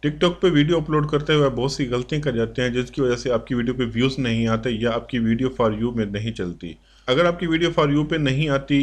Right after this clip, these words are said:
या आपकी वीडियो पे सौ, दो सौ व्यूज़ आने के बाद रुक जाते हैं,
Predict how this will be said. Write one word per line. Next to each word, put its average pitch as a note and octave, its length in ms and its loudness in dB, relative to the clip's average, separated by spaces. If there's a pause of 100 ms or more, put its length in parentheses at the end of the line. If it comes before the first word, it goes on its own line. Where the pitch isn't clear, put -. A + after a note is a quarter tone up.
(160)
या C#3+ 100 4
आपकी C3+ 260 0
वीडियो C3+ 240 2
पे C#3 160 0
सौ, C3+ 480 4
दो B2 180 0
सौ C#3+ 140 -2
व्यूज़ C3 280 -2
आने B2 140 0
के B2+ 120 -2
बाद A#2+ 240 2
रुक C#3+ 240 -2
जाते B2 280 0
हैं, B2+ 240 -2